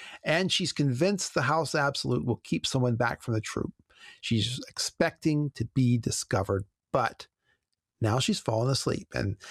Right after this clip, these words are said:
maybe this is a physical result of her modifications. She's sleeping very soundly, though. Comatose, it seems. Uh, maybe a lot of sleep is required for those modifications. Maybe, I don't know. But maybe. It, maybe it's part of the seduction.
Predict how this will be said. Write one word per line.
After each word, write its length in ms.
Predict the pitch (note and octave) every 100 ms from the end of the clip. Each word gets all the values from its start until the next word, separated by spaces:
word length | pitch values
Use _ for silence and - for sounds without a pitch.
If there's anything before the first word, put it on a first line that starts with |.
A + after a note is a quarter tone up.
| - -
maybe 200 | A2 C3
this 160 | C3
is 140 | C#3 C#3+
a 60 |
physical 500 | B2 D#3 D3 C#3+ D3+
result 420 | D3+ C3+ D#3 D#3+ D3+
of 60 |
her 100 | D3+
modifications. 840 | D3+ D3+ D3+ D3 F3 - - - - - -
She's 200 | - A2+
sleeping 300 | G#2+ G2+ A2
very 200 | B2 C#3+
soundly, 440 | D#3+ A#2 G2 - G1+
though. 200 | - - _ -
Comatose, 640 | E3+ D3+ A#2+ - - - -
it 80 | -
seems. 380 | - - - - - - - -
Uh, 160 | A2+
maybe 760 | A#2 A#2+ B2 C3 C3 C3 B2+ B2+ -
a 80 |
lot 340 | B2 C#3 C#3 - -
of 100 | B2+
sleep 300 | - C#3+ C3+
is 160 | D#3+ F3
required 400 | - D#3 D3+ C3
for 80 | B2+
those 180 | A#2+ B2
modifications. 680 | A#2+ A2+ G#2+ B2+ - C3
Maybe, 600 | A#2+ B2 C3 C3 C3 B2+
I 80 | B2+
don't 140 | F#3 C3
know. 300 | A2+ C#3 D3+ _ _ - - - - - _ - - -
But 120 | D3
maybe. 320 | E3 C#3+ - _ _ _ _ _
It, 140 | B2+ - D3 -
maybe 200 | D3+ F3
it's 100 | -
part 220 | D#3+ D3+
of 60 | C#3+
the 60 |
seduction. 500 | A#2 C3 C#3 - G#2+